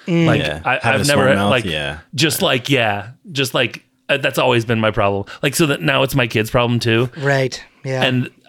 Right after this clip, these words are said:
Speaker 1: I
Speaker 2: I
Speaker 1: get
Speaker 2: just
Speaker 1: that.
Speaker 2: laugh now 'cause I'm like, "Yeah, I mean, I get it. You said, you said a thing just shooting from the hip, and that was, like, the worst thing you could say."
Speaker 3: Yeah.
Speaker 2: It's fine. Like, I'm, <laughs> it just, it cracks me up 'cause I'm, I've been there. I have a-, absolutely been there before.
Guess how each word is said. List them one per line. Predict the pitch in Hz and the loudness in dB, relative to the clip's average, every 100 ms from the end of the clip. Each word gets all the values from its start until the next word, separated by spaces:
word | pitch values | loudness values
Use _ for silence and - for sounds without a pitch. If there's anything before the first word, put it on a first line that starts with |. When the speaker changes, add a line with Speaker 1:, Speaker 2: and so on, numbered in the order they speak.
| - | -2
Speaker 1:
I | |
Speaker 2:
I | 131 | 0
Speaker 1:
get | 143 | 0
Speaker 2:
just | 123 | 0
Speaker 1:
that. | 113 | 0
Speaker 2:
laugh | 110 113 - | 0 -2 -2
now | 98 - | 0 0
'cause | - | 0
I'm | 135 127 | 2 4
like, | 131 - - | 2 0 -10
"Yeah, | 139 147 160 | -2 0 2
I | 147 | 2
mean, | 160 151 | 2 2
I | 147 | 2
get | 127 135 | 2 2
it. | 123 143 | 0 0
You | 127 | 0
said, | 117 143 139 147 | 2 0 0 0
you | 151 | 0
said | 123 147 | 2 0
a | 156 | 0
thing | 151 143 139 - - - | 0 0 0 -6 -16 -8
just | - 131 - - - 302 | -4 -2 -4 -18 -8 -2
shooting | - 147 139 | 0 0 0
from | 135 | -2
the | 131 | 2
hip, | 135 120 | 0 2
and | 131 123 123 | 0 0 0
that | 117 | 0
was, | - 123 | 0 0
like, | 131 123 | 0 0
the | 135 123 | 2 2
worst | 123 117 | 2 2
thing | - 120 | 0 0
you | 110 | 0
could | 120 | -2
say." | - 104 101 - - | 0 0 0 -4 -4
Speaker 3:
Yeah. | 101 98 85 - - - | 0 0 -2 -10 -10 -4
Speaker 2:
It's | 156 - | -2 -2
fine. | - 110 107 113 - | 0 2 2 -2 -2
Like, | 139 139 | -2 0
I'm, | 151 151 - | -2 -4 -8
<laughs> | - 508 622 - - 381 440 - 415 427 - - | -8 -6 -4 -4 -2 -2 -2 -4 -4 -4 -6 -6
it | - 214 - | -2 -2 0
just, | 196 185 | -2 -2
it | 214 202 220 180 175 | -10 -10 -6 -2 0
cracks | 196 190 | 0 0
me | 208 | 0
up | 156 | 0
'cause | 151 | 0
I'm, | 147 139 | 0 0
I've | 139 | 0
been | 123 120 | 2 2
there. | 117 113 131 | 2 0 -2
I | 127 | -2
have | 123 113 151 | 0 -2 -4
a-, | 123 131 | -2 -2
absolutely | 123 120 117 | -4 0 0
been | 107 104 | 0 -2
there | 104 | -4
before. | 101 107 101 | -8 -10 -10